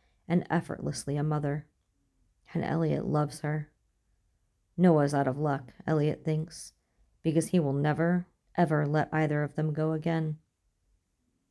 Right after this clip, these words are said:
"Happy Mother's Day," Elliot says quietly,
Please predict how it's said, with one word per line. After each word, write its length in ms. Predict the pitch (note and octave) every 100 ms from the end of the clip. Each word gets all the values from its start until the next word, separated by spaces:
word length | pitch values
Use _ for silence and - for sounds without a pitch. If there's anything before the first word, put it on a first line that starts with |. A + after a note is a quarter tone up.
| _ _ _ _ _
"Happy 260 | - F#3 E3
Mother's 440 | D#3+ D#3 D#3+ D3+
Day," 280 | - D3+ - _ _
Elliot 340 | E3+ C#3+ - -
says 220 | D3+ D3
quietly, 680 | - D3+ C#3 F#2+ C#3 D3+